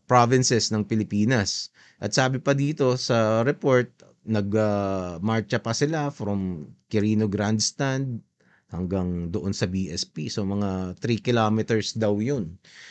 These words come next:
Sa init ngayon, 'di ba? Tapos may mga matatanda pa dito. Tapos makikita mo to, ga-, uh, nakatsinelas lang. And ano yung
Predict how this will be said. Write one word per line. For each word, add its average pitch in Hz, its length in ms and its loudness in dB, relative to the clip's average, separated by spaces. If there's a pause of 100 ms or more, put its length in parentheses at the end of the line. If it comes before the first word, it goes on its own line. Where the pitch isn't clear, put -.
(100)
Sa 110 400 4
init 127 480 4
ngayon, 156 720 10 (160)
'di 127 160 4
ba? 151 400 8 (160)
Tapos 120 320 -2
may 110 160 6
mga 107 240 4
matatanda 107 720 2
pa 113 160 0
dito. 160 720 4
Tapos 165 300 -4
makikita 196 400 2
mo 196 80 4
to, 208 160 2 (160)
ga-, 90 400 2 (480)
uh, 95 720 4 (400)
nakatsinelas 110 880 2
lang. 160 400 4 (720)
And 208 320 8 (1040)
ano 233 160 2
yung 247 240 8